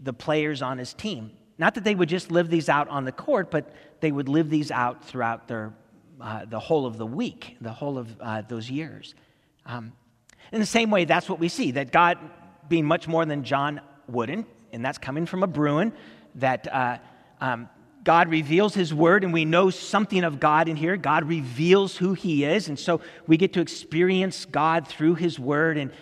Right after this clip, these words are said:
to be God-centered is to, to live his goodness. As it's described in Scripture, we live his goodness out in this world. So we can compare that to the not God-centered.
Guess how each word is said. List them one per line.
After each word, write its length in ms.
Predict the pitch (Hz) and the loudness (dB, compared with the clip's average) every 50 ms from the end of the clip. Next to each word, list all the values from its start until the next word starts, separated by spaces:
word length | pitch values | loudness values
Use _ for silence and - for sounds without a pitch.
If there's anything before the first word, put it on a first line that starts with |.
| - - - - | -20 -20 -20 -10
to 80 | - 139 | -6 0
be 140 | 147 156 151 | 2 2 4
God-centered 720 | - 160 175 208 214 156 - - 180 165 156 - 156 143 | 4 4 4 4 4 0 -2 -4 -4 -4 -2 -2 -2 -2
is 180 | 143 143 139 - | -2 -4 -6 -4
to, 140 | - 135 - - - - - _ - | -6 -6 -6 -6 -16 -20 -20 _ -12
to 140 | - - 127 | -6 -4 -2
live 640 | 139 139 143 160 180 202 214 226 220 196 170 160 - - | -2 0 4 8 8 8 8 8 6 4 0 -6 -10 -12
his 280 | - - 196 190 180 147 | -6 0 2 2 2 2
goodness. 640 | 135 117 - - 175 190 170 147 110 104 104 - - | -2 -8 2 6 6 6 6 4 -2 -4 -8 -10 -8
As 160 | 127 131 131 | -8 -6 -6
it's 160 | 160 120 - | -6 -6 -8
described 600 | - 147 135 - - - 170 160 170 185 190 175 | -12 -12 -12 -12 -10 -8 -6 -4 -4 -4 -2 -2
in 60 | 185 147 | -4 -4
Scripture, 320 | - - 170 143 - 156 | -2 -4 -6 -4 -4 -6
we 140 | 131 127 127 | -4 -4 -4
live 340 | 120 127 143 165 190 202 175 | -4 0 4 4 4 4 2
his 200 | 185 170 151 135 | -2 -4 -4 -4
goodness 440 | 127 - 156 165 139 127 120 - - | -4 -2 -2 -2 -2 -4 -8 -8 -8
out 240 | - 131 120 - - | -6 -4 -4 -4 -6
in 60 | 117 | -10
this 240 | 113 110 110 - - | -12 -12 -12 -12 -14
world. 380 | 110 101 110 110 95 85 - _ _ _ _ _ _ _ _ _ _ _ _ _ _ _ _ _ | -12 -12 -12 -12 -14 -16 -18 _ _ _ _ _ _ _ _ _ _ _ _ _ _ _ _ _
So 160 | - - 240 | -2 4 6
we 100 | 233 233 | 6 6
can 140 | 226 233 202 | 6 2 -2
compare 320 | - 165 175 165 220 262 254 | -2 -4 -4 0 2 4 4
that 180 | 226 214 208 | 4 4 2
to 80 | - 175 | 0 -4
the 120 | 156 147 | -2 -2
not 520 | 139 143 151 165 180 180 - - 151 127 104 | -2 0 0 2 2 2 0 -2 -8 -8 -4
God-centered. 760 | 120 110 107 101 - - - 113 110 107 - 113 113 117 | -4 -4 -4 -4 -8 -12 -10 -10 -10 -10 -12 -14 -16 -16